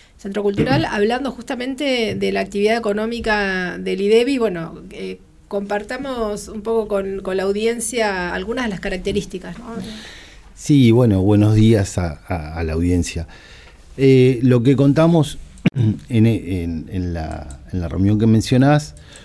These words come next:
Speaker 2: fue un trabajo muy importante que se realizó conjuntamente con gente de, de, del inta, del Ministerio de Producción, de la Universidad de Río Negro, eh,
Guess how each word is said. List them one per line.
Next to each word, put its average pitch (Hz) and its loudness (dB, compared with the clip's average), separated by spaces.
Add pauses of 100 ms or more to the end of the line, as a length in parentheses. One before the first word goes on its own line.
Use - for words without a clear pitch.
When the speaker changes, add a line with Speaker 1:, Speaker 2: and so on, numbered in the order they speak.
(120)
Speaker 2:
fue - 0
un 127 4
trabajo 120 4 (420)
muy 131 2
importante 120 2
que 98 0
se - -2
realizó 101 2
conjuntamente 107 0
con 82 -4 (420)
gente 104 2
de, 98 4
de, 80 -2 (520)
del 92 0
inta, 123 4
del 95 2
Ministerio 90 0
de 85 0
Producción, 107 2
de 80 -4
la 78 -6
Universidad 85 -2
de 80 -2
Río 82 -2
Negro, 113 2 (640)
eh, 90 2